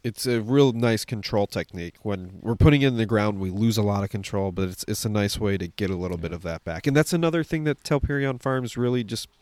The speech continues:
Speaker 1: pioneered. I'm not sure
Speaker 2: They did it on a massive scale.
Speaker 1: Yeah,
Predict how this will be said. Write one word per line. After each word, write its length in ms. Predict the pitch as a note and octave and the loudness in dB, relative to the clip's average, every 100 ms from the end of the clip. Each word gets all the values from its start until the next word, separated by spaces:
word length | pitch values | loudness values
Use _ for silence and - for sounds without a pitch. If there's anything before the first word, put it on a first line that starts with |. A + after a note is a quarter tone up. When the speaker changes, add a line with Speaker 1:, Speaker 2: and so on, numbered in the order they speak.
| - | -8
Speaker 1:
pioneered. 420 | A#2 A#2 B2 A#2+ | -4 -4 -2 0
I'm 160 | G2+ A#2 | 0 0
not 280 | A#2+ - | 0 -2
sure 380 | - C#3 C3 A#2 - - - G2 | -4 0 0 0 -4 -20 -12 -2
Speaker 2:
They 140 | A2 | 0
did 200 | A#2 A#2+ | 2 2
it 100 | A2 | 2
on 100 | G2 | 2
a 60 | F2+ | 2
massive 460 | F2+ F2 E2 E2+ | 0 0 -2 -6
scale. 400 | - D#2+ D2+ D#2+ E2+ | -6 -8 -8 -10 -6
Speaker 1:
Yeah, 380 | A2+ G2 E2 | -4 -2 -4